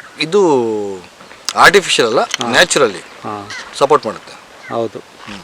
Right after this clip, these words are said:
Speaker 2: ಇದು ನಮ್ಮ ವೀಕ್ಷಕರಿಗೆ ಇದು ಹೊಸ ವಿಚಾರಣೆ ಅಂತ ಹೇಳ್ಬೋದು. ಸಾಮಾನ್ಯ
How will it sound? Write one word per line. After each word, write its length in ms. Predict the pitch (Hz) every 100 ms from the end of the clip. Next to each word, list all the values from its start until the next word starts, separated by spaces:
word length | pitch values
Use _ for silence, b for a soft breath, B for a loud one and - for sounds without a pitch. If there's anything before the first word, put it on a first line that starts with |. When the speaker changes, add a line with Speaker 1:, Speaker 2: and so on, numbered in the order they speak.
| - -
Speaker 2:
ಇದು 240 | 131 147 170
ನಮ್ಮ 280 | 160 151 156
ವೀಕ್ಷಕರಿಗೆ 600 | 151 170 - 160 147 156
ಇದು 120 | 147 143
ಹೊಸ 180 | 131 -
ವಿಚಾರಣೆ 500 | 165 156 165 151 147
ಅಂತ 140 | 139
ಹೇಳ್ಬೋದು. 240 | 135 120 120
ಸಾಮಾನ್ಯ 420 | - 147 170 165